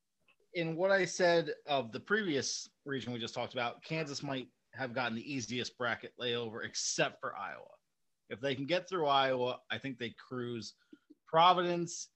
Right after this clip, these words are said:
is way overseeded. I think Wisconsin's way overseeded. I think Auburn is limping into this tournament.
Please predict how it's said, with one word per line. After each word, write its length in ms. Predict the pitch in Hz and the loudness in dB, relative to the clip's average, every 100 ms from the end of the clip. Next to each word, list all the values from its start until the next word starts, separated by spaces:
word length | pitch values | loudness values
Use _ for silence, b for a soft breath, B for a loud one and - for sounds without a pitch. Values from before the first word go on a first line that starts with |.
| - | -2
is 440 | 127 117 101 82 113 117 | 0 0 -4 -10 -8 -2
way 200 | 143 143 | 2 2
overseeded. 880 | 135 127 120 - 139 131 127 120 117 - | 0 -4 -4 -4 -4 -4 -4 -4 -8 -12
I 60 | |
think 180 | 101 120 | -12 -12
Wisconsin's 640 | 101 - 143 131 127 123 | -8 -4 -2 -2 -4 -6
way 120 | 131 123 | -4 -4
overseeded. 520 | 117 110 - 123 120 | -4 -6 -4 -4 -4
I 120 | 98 | -6
think 180 | 110 120 - | -8 -8 -2
Auburn 360 | 127 120 123 | -2 -2 -4
is 140 | 101 110 | -4 -6
limping 320 | 123 127 117 | -6 -4 -4
into 140 | 113 | -4
this 180 | 107 101 | -6 -10
tournament. 480 | - 113 107 104 | -10 -10 -8 -8